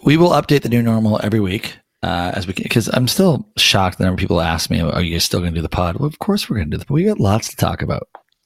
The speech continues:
tons to talk about. <laughs> Um, but let's,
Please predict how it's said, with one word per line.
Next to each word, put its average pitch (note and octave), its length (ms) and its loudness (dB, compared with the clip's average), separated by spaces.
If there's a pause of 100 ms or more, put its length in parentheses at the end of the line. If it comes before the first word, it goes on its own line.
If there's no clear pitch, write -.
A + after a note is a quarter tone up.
tons G#3 320 6
to B2+ 60 6
talk - 200 -2
about. - 240 -4 (160)
<laughs> - 500 -2
Um, A2+ 440 2 (480)
but C#3+ 140 4
let's, E3 280 2